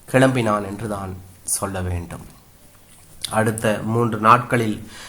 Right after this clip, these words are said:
நடராஜன் பெயருக்கு ஒரு பதிவு தபால் வந்தது. அதில், "என்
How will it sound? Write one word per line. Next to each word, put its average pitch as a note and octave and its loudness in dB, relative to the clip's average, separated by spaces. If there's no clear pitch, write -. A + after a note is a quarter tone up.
நடராஜன் A#2+ 6
பெயருக்கு A2+ -2
ஒரு G#2 -2
பதிவு A#2+ -2
தபால் G2+ -2
வந்தது. G2 -8
அதில், A2 2
"என் A2 0